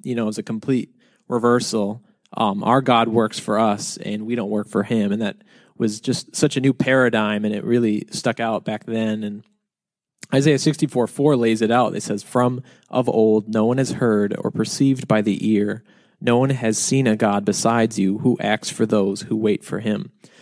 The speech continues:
So in this act of waiting, God would pour out grace upon people. It, it wasn't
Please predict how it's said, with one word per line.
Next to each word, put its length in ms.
So 160
in 60
this 160
act 360
of 140
waiting, 640
God 420
would 380
pour 260
out 340
grace 460
upon 420
people. 460
It, 200
it 200
wasn't 400